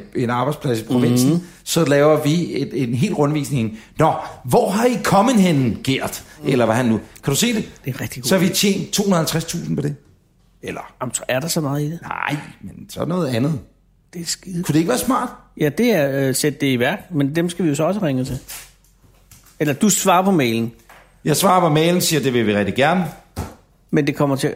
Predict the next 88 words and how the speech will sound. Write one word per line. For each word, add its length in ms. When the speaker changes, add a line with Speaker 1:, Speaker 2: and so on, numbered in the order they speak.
Speaker 2:
der 80
skal 160
bare 160
lige 100
ligge 180
en 60
eller 60
anden 140
mellemsætning 480
om, 140
det 160
bliver 100
ikke 240
gratis. 440
Speaker 1:
Nej, 120
nej, 120
det 20
kan 100
jeg 80
love 120
dig 80
for. 80
Det 100
er 60
ikke 140
bare 200
nok 220
at 100
give 140
os 80
et 60
Speaker 2:
Jeg 120
Speaker 1:
måltid. 200
Speaker 2:
ved 80
bare, 260
når 80
det 100
Speaker 1:
Henning 240
vil 100
gerne, 300
han 160
vil 60
gøre 200
det 80
gratis. 340
Du, 60
Henning, 220
du 60
gør 180
det 100
bare 120
for 80
et 60
måltid, 360
ikke? 120
Speaker 2:
Jo, 320
han 100
Speaker 1:
Du 60
Speaker 2:
gør 80
Speaker 1:
skal 80
have 200
lidt 120
Speaker 2:
stort 120
Speaker 1:
mad. 100
Speaker 2:
set 120
Speaker 1:
Du 60
ser 80
Speaker 2:
alt 60
Speaker 1:
det 20
Speaker 2:
for 60
et 40
Speaker 1:
bleg 280
Speaker 2:
måltid. 140
Speaker 1:
ud. 60
<laughs> 100
Han 140
gør 100
alt 200
for 120
et 80
måltid. 280
Speaker 2:
<laughs> 340
Speaker 1:
Ved 80
du, 60
hvad 80
du 100
skulle 240
have? 120